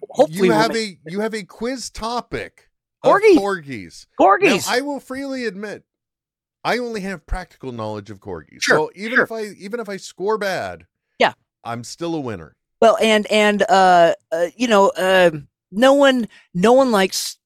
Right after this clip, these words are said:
Speaker 1: uh, doing something they're not good at. So I also gear trivia to be a little bit easier in the beginning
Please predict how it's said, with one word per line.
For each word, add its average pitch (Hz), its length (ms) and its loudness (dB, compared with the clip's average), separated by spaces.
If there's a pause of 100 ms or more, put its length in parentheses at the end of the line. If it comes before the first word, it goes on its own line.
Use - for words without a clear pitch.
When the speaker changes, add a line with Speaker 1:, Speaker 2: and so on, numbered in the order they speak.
(260)
Speaker 1:
uh, 160 200 4
doing 170 240 0
something 160 260 -2
they're 156 100 -2
not 151 220 0
good 139 160 -2
at. 120 320 -6
So 151 280 2
I 151 180 4
also 160 260 2
gear 151 300 -4
trivia 151 340 -4
to 147 140 -10
be 170 100 -4
a 170 80 0
little 185 180 0
bit 180 220 0
easier 170 440 -2
in 165 100 -2
the 156 60 -8
beginning 147 580 -6